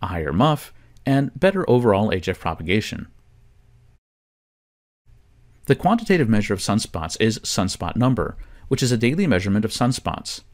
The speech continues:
Note, however, that sunspot number isn't simply a count of the number of sunspots. It also takes into account additional factors like the size and grouping of sunspots. Sunspot number is recorded by a number of solar observatories around the world,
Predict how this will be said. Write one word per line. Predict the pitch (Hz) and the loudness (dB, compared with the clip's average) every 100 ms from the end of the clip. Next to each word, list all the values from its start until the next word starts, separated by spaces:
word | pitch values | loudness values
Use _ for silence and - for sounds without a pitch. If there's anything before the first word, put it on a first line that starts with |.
| _ _ _ _ _ _ 131 | _ _ _ _ _ _ 2
Note, | 185 220 | 2 4
however, | 175 101 92 | 2 4 4
that | 104 98 | 4 2
sunspot | - 185 208 175 131 | 2 0 0 0 2
number | 117 113 | 2 2
isn't | 160 185 | 0 0
simply | 165 143 123 | 0 0 0
a | 87 | 0
count | - - 127 104 | -2 0 0 0
of | 95 | -4
the | 90 | -2
number | 85 82 | -2 -4
of | 73 | -2
sunspots. | 123 120 - 80 - - - _ _ _ _ - | -2 -2 -4 -8 -8 -12 -16 _ _ _ _ 2
It | 120 | 4
also | 123 175 | 4 0
takes | - 110 | 0 0
into | 117 117 | 2 0
account | - 101 98 | 0 -2 0
additional | 123 190 104 | 0 0 0
factors | 85 82 - - - - | 0 -2 -4 -10 -6 -2
like | 101 | -2
the | 98 | -2
size | - 101 90 87 | -2 0 0 -4
and | 90 | -2
grouping | 135 170 92 | 2 2 2
of | 80 | -4
sunspots. | - 78 - 82 82 - - - _ _ - - - - - - | -4 -6 -6 -10 -10 -12 -16 -20 _ _ -20 -20 -20 -20 -20 -2
Sunspot | - 185 - 214 | 2 2 0 -2
number | 214 107 104 | 2 2 2
is | 120 | 0
recorded | - 101 92 101 | -2 0 0 0
by | 98 | 0
a | |
number | 101 110 | 2 2
of | 98 | 0
solar | - 101 92 | 0 2 2
observatories | 87 - 127 113 - 90 85 | 0 -2 -2 -2 -2 -4 -2
around | 87 82 | -4 -2
the | 87 | 2
world, | 120 98 73 | 4 4 0